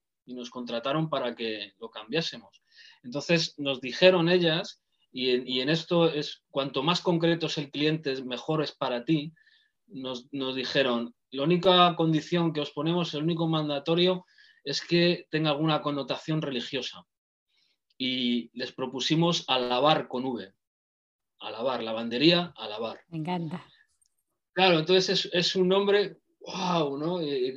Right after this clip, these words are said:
Speaker 1: y la, normalmente cuando lo contamos la gente dice, "Oh, qué bueno", tal, y ellas mismas dijeron, "Oh, qué bueno", ¿no? No siempre es algo tan bestia, a veces es algo que tiene un poco como una lluvia fina que ir calando,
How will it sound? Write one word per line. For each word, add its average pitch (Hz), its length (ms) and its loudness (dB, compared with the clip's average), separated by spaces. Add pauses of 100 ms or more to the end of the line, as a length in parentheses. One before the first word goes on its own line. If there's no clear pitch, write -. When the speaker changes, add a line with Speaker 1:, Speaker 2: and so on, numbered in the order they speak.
Speaker 1:
y 139 40 -4
la, 139 140 -4
normalmente 170 480 2
cuando 175 220 2
lo 170 100 2
contamos 170 420 0
la 160 80 0
gente 160 240 -4
dice, 135 240 -10 (160)
"Oh, - 260 -18
qué 202 120 -10
bueno", 196 420 -8
tal, 170 400 -4
y 127 240 -8
ellas 131 300 -2
mismas 151 360 0
dijeron, 127 300 -8
"Oh, 170 160 -14
qué - 160 -10
bueno", 135 400 -4
¿no? 160 180 -8 (640)
No 160 340 2
siempre 202 480 4
es 165 140 2
algo 175 260 2
tan 165 240 2
bestia, 196 500 0
a 143 120 -8
veces 156 280 -4
es 165 160 -6
algo 165 300 0
que 156 140 -2
tiene 156 280 -4
un 156 140 -10
poco 151 320 -6
como 143 180 -8
una 151 180 0
lluvia 151 340 2
fina 170 400 0
que 143 120 -6
ir 147 140 -4
calando, 160 640 -2